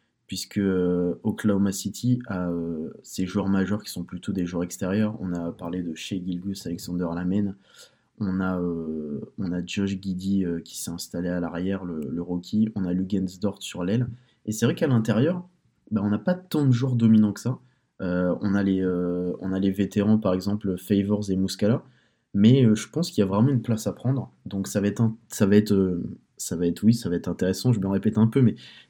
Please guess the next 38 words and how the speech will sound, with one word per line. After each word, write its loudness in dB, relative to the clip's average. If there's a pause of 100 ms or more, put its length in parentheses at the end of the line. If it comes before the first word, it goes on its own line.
de 4
voir 2
qui -2
ils 2
vont 4
choisir. 2 (140)
Et 0
un 0
petit -6
rappel, -2
euh, -6
historique, -4 (1200)
O 6
K 8
C 0
a 6
déjà 4
eu 10
deux 4
fois 4
le 6
deuxième 0
choix -6
de -2
la 0
draft, -2
et 0
à -2
chaque -2
fois 2
ils 2
ont 0
drafté -4
un -4
futur -4
Hall 4
of -4
Famer, -2